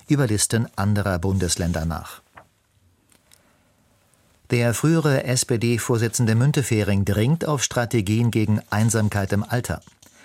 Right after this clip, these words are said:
„Jeden Tag stürben in Deutschland Menschen ganz alleine“, sagte er der Augsburger Allgemeinen.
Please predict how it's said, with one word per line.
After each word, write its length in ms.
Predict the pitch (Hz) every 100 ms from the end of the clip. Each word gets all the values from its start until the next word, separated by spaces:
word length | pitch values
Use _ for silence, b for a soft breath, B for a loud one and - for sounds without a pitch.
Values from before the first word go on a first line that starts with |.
| B B B B
„Jeden 240 | 123 139 147
Tag 320 | 156 131 -
stürben 600 | - - 131 143 123 113
in 160 | 113 107
Deutschland 600 | 104 104 - 110 101 98
Menschen 460 | 104 104 101 117
ganz 240 | 104 101 101
alleine“, 580 | 107 101 110 127 107 -
sagte 400 | - 101 101 113
er 160 | 110 95
der 160 | 107
Augsburger 480 | 98 95 - 101 101
Allgemeinen. 540 | 95 98 104 101 101